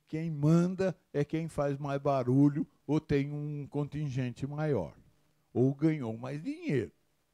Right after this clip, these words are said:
tá? Ganhou dinheiro, tem gente, voto, ou tem barulho, pode tá certo que vai conseguir aquilo que nós queremos. O que que é? Nós queremos um padrão de vida melhor,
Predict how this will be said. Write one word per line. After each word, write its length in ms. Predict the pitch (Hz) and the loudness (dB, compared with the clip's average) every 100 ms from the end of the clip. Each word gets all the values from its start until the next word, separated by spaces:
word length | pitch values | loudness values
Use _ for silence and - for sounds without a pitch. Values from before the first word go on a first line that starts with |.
| _ _ _ _ _ _ - | _ _ _ _ _ _ -10
tá? 300 | 113 131 127 | -6 -6 -8
Ganhou 520 | 117 107 127 190 233 | -8 -4 6 8 8
dinheiro, 640 | 294 180 156 139 120 95 - _ _ _ _ _ | 6 2 4 6 4 0 -8 _ _ _ _ _
tem 320 | 160 208 240 | 4 4 4
gente, 500 | 170 165 170 156 - | 2 4 4 2 -4
voto, 680 | 104 120 139 135 - _ - _ _ _ _ | -10 2 4 4 2 _ -20 _ _ _ _
ou 340 | - 135 160 165 | 2 8 8 8
tem 360 | _ 147 151 | _ 4 4
barulho, 800 | 139 117 107 143 208 202 127 101 - _ _ _ _ - | 2 -2 10 12 12 10 6 -2 -6 _ _ _ _ 0
pode 320 | 139 147 156 | 2 0 -6
tá 220 | - 147 | -6 -8
certo 440 | - 127 131 - _ | -6 -6 -6 -8 _
que 120 | 147 | -6
vai 240 | 120 113 | -4 -6
conseguir 680 | - 123 - 127 101 107 104 _ _ - | -8 -10 -10 -14 -8 -8 -8 _ _ -12
aquilo 400 | 120 - 120 123 | -12 -8 -8 -6
que 160 | 135 | -8
nós 320 | 127 123 123 | -8 -6 -6
queremos. 680 | - 147 147 127 98 87 _ | -6 -6 -4 -4 -6 -10 _
O 80 | 113 | -20
que 180 | - 160 | -8 -8
que 240 | - 226 | -6 -8
é? 180 | 101 73 _ _ _ _ | -6 -10 _ _ _ _
Nós 160 | - - | -14 -8
queremos 640 | - 139 143 196 285 320 | -6 -6 -6 -8 -8 -12
um 400 | 349 320 - - | -12 -14 -20 -18
padrão 440 | - - - 147 165 | -12 -10 -4 -4 -4
de 120 | 175 | -8
vida 360 | 143 123 131 139 | -8 -8 -8 -10
melhor, 640 | 165 180 151 123 127 | -12 -8 -4 -4 -4